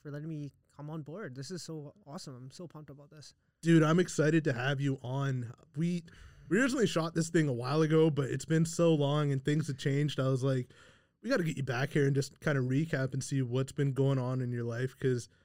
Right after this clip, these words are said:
Speaker 2: you've made some big changes. So what's that been like?
Speaker 1: Taj, it's been,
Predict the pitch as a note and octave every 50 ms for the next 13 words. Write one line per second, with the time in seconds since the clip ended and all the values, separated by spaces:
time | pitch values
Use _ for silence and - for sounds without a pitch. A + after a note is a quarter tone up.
0 | _ _ _ _ _ F3 G3+ G3 A#3+ A#3+ A3+ - A3 F3 C#3 D3 D#3+ E3+ D#3+ -
1 | D3 C3+ D3+ F#3 E3+ C#3 B2+ B2 A#2 - - - D3 C3+ C3+ C3+ B2+ B2+ B2 A#2+
2 | - _ _ _ _ _ _ _ _ C3+ F3 E3+ - - D#3+ D3 C3 C#3+ C3 B2+
3 | A2+ G#2+ A2 - _ _ _ _ _ _ _ _ _ _ _ - _ _ _ _
4 | _ - C3 - G3+ A3 A3+ G3+ A3 G#3 - D4 E4 F4 D#4